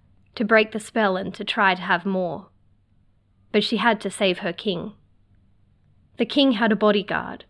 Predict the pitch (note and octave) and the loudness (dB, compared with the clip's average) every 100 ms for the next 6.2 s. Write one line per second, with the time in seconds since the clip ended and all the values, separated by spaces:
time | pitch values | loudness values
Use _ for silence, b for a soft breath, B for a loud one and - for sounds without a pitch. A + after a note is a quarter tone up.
0 | _ _ _ _ A3 - - A#3 A3+ A3 | _ _ _ _ -6 -2 4 4 4 0
1 | A#3 G#3+ G#3+ F#3+ F3 F#3 F#3 E3 D#3+ F#3+ | 4 4 4 2 0 0 -2 -2 -6 -12
2 | - _ _ _ _ - B3+ A#3+ G#3+ G3 | -16 _ _ _ _ -2 4 6 6 4
3 | F#3+ F3 G3+ D#3 - - _ _ _ G#3+ | 2 0 -4 -6 -8 -18 _ _ _ 0
4 | G#3 F#3+ - E3+ - F#3 - _ _ _ | 2 2 -2 -4 -4 -6 -12 _ _ _
5 | _ G3+ G3 - B3 G#3+ F3 E3+ E3+ D#3 | _ -4 -4 2 4 4 2 2 2 0
6 | D#3+ | -4